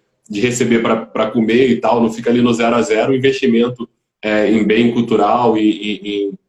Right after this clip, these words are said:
e em espaços culturais não é tão grande. Então, não tinha acesso a muita coisa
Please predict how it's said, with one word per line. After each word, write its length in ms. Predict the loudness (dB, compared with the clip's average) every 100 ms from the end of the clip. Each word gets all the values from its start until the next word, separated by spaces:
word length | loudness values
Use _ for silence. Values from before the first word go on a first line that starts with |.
| _ _ -2
e 80 | 0
em 160 | 2
espaços 500 | 0 -2 -4 -4 -4
culturais 380 | -4 0 0 2
não 160 | 2 2
é 60 |
tão 240 | 2 0 2
grande. 340 | 2 2 0
Então, 220 | 0 0
não 80 | 0
tinha 140 | -2
acesso 280 | -4 -6 -4
a 40 | -2
muita 200 | -2 -2
coisa 420 | -2 -2 -2